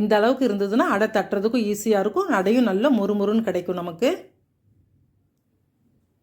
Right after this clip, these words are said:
இப்போ நம்ம எடுத்து வச்சிருக்கிற மாவுலேருந்து நமக்கு தேவையான அளவுக்கு உருண்டை எடுத்து நல்லா ஒரே ஈவனா தட்டி எடுத்துக்கோங்க. உங்களுக்கு வாழை இலை கிடைச்சா கண்டிப்பா மிஸ் பண்ணாம வாழை இலையிலேயே தட்டிக்கோங்க. அந்த இலையோட மணமும் சேர்ந்து ரொம்ப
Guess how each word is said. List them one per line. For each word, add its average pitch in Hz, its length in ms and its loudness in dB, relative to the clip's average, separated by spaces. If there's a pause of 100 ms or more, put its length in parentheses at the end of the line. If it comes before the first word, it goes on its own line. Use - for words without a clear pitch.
(920)
இப்போ 220 200 -2
நம்ம 208 260 2
எடுத்து 208 220 -2
வச்சிருக்கிற 208 360 -2 (120)
மாவுலேருந்து 202 540 0
நமக்கு 214 220 0 (100)
தேவையான 208 440 2
அளவுக்கு 247 300 -2
உருண்டை 190 300 0
எடுத்து 185 260 -4 (440)
நல்லா 285 160 2 (100)
ஒரே 226 140 4 (240)
ஈவனா 233 260 -2 (120)
தட்டி 202 280 -4
எடுத்துக்கோங்க. 190 420 -2 (840)
உங்களுக்கு 214 320 2
வாழை 233 240 2
இலை 208 180 0
கிடைச்சா 196 300 -4 (120)
கண்டிப்பா 220 380 -2
மிஸ் - 180 -8
பண்ணாம 220 340 0
வாழை 202 260 2
இலையிலேயே 202 360 0
தட்டிக்கோங்க. 185 480 -2
அந்த 202 120 2 (100)
இலையோட 240 340 2 (120)
மணமும் 226 340 -2
சேர்ந்து 208 320 -2
ரொம்ப 208 200 -2